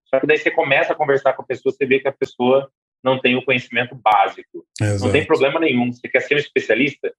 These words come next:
Speaker 1: Eu desejo que você seja. Você vai realizar o seu sonho. Mas se prepare pra isso. Se capacite. Eu, quando decidi ser jornalista, eu falei assim, "Eu quero me preparar com tudo que eu tiver de melhor." E eu investi, eu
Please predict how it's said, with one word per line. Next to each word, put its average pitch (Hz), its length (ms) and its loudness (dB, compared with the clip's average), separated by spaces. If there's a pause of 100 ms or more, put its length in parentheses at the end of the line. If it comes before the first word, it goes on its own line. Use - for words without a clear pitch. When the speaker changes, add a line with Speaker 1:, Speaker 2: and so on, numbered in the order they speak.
Speaker 1:
Eu 120 60 -6
desejo 131 400 2
que - 80 -14
você 143 220 -2
seja. - 380 -2
Você - 140 -12
vai 151 200 0
realizar 131 400 0
o 135 60 0
seu - 180 0
sonho. 101 340 -4 (360)
Mas 113 180 -2
se - 100 -2
prepare 143 800 0
pra 98 180 2
isso. 95 260 -6 (440)
Se - 60 -6
capacite. 131 760 0
Eu, 165 240 2
quando 127 220 -2
decidi 117 320 -2
ser 110 180 -6
jornalista, 113 680 0 (280)
eu - 100 -20
falei 123 140 2
assim, 123 120 -2
"Eu 117 140 2
quero 131 240 2
me 143 140 -2
preparar 151 720 0
com 170 180 -6 (160)
tudo 233 160 -2
que - 80 -2
eu 233 60 0
tiver 160 300 0
de 165 80 0
melhor." 120 420 0 (380)
E 120 80 2
eu 160 160 2
investi, 175 560 -2
eu 120 120 0